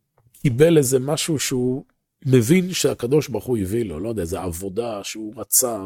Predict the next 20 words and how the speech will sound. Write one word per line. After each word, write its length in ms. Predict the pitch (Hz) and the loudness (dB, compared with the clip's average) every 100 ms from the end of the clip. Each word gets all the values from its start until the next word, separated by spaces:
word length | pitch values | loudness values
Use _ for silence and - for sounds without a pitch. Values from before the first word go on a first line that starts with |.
| 95 | -8
והסתדר 640 | 110 - - 98 120 120 | -4 -4 -4 -4 -2 -4
לו 300 | 110 107 104 104 | -4 -4 -4 -6
והכל 400 | 104 - 135 120 | -8 -2 -2 -2
טוב 180 | 120 110 | -4 -4
וזה. 200 | 95 - _ _ _ - - _ _ _ _ - | -6 -10 _ _ _ -20 -20 _ _ _ _ 0
יש 220 | 170 - | 0 2
לכולנו 440 | 160 147 147 165 147 | 0 0 0 0 -2
את 120 | 110 | -4
הנטייה, 680 | 104 107 - 117 143 170 - _ _ _ _ _ _ _ _ _ _ _ - | -6 -6 0 2 2 2 -4 _ _ _ _ _ _ _ _ _ _ _ -12
שנקרא, 340 | - 110 143 123 | -8 -6 -4 -2
להנמיך 600 | 110 107 110 143 147 - | 0 0 2 2 0 -4
את 80 | - | -10
זה. 100 | - - _ _ _ _ _ _ _ _ - | -12 -18 _ _ _ _ _ _ _ _ 2
לא 200 | 156 202 | 4 6
לייחס 460 | 196 143 - 151 135 | 4 4 2 0 0
את 80 | |
זה 80 | 113 | -2
עכשיו 340 | 110 - 123 104 | -4 -2 -2 0
למשהו 580 | 107 110 113 - 123 - | 0 -2 -4 -4 -6 -4
עמוק, 800 | 104 113 110 95 85 - - | -2 0 0 0 -4 -12 -20